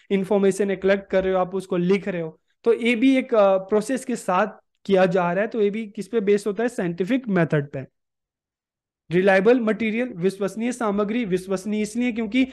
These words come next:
आप यहाँ पे सुनी सुनाई बातों पर विश्वास नहीं कर रहे, बल्कि आपने जो देख रहे हो अपनी आंखों से, आप उस चीज को देखकर फिर आप उसके बारे में जान रहे हो, इन्फॉर्मेशन को कलेक्ट कर रहे हो, तो इसलिए इसको हम कहते हैं रिलायबल मटेरियल है।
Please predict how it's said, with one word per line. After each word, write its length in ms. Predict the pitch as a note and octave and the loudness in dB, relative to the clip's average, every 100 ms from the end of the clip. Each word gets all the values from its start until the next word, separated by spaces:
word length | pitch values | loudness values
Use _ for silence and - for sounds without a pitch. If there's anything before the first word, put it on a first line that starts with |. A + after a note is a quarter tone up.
| - - | -6 0
आप 220 | G3+ G#3 | 2 4
यहाँ 160 | A#3 A#3+ | 2 2
पे 140 | C#4 | 2
सुनी 300 | - B3+ C4 | 2 2 2
सुनाई 300 | C#4 C4+ B3+ | 2 0 0
बातों 320 | A3 G3+ - | 2 0 0
पर 180 | G3+ G#3+ | -4 -4
विश्वास 520 | G3+ F#3 F3+ F3 E3+ | -4 -6 -4 -4 -4
नहीं 120 | F3 D#3 | -6 -6
कर 140 | D#3+ | -4
रहे, 60 | D#3 | -2
बल्कि 340 | F3 G3 A#3 | -2 0 0
आपने 300 | F#3+ G3 B3 | 2 2 0
जो 140 | A3+ B3 | -2 -2
देख 420 | D#3+ F#3 A3+ C4 | -2 -2 0 0
रहे 80 | A#3 | 0
हो 100 | A3 | -2
अपनी 140 | A#3 | -4
आंखों 260 | G3+ F#3 G#3 | -8 -8 -4
से, 200 | B3 C4 - - G#3 | -2 -4 -8 -4 0
आप 260 | G#3 - - | 0 0 2
उस 300 | C4 G3 - | 2 0 -2
चीज 200 | B3 B3 | -2 0
को 120 | A#3 | 0
देखकर 420 | F3+ F#3+ G3 G#3+ | 2 0 -2 -6
फिर 220 | G3+ A3+ | -2 0
आप 160 | F#3 F3+ | 0 -2
उसके 200 | - F#3 | -4 -4
बारे 240 | E3 E3 | -2 -4
में 200 | F#3+ C4 - - | -4 -6 -8 -10
जान 360 | F3 D#3+ F#3 G3 | -2 2 2 2
रहे 80 | A#3 | 2
हो, 60 | |
इन्फॉर्मेशन 560 | A#3 F#3 F#3+ F3 E3+ A3 | 0 -2 0 -2 -2 -2
को 100 | A3+ | -2
कलेक्ट 420 | - F#3+ G3 G3 | 0 2 2 0
कर 100 | E3+ | -4
रहे 40 | F3 | -2
हो, 60 | |
तो 120 | G#3 | -4
इसलिए 200 | B3 B3 | -4 -4
इसको 140 | A#3 A#3 | -4 -4
हम 60 | |
कहते 340 | G3+ G#3+ G3+ C4 | -4 -4 -4 -4
हैं 80 | B3+ | -2
रिलायबल 460 | G#3 F#3+ F3 F3+ | 2 2 2 2
मटेरियल 520 | E3+ D3+ D#3 C#3+ C3+ | 0 -2 -4 -4 -4
है। 120 | C3 | -6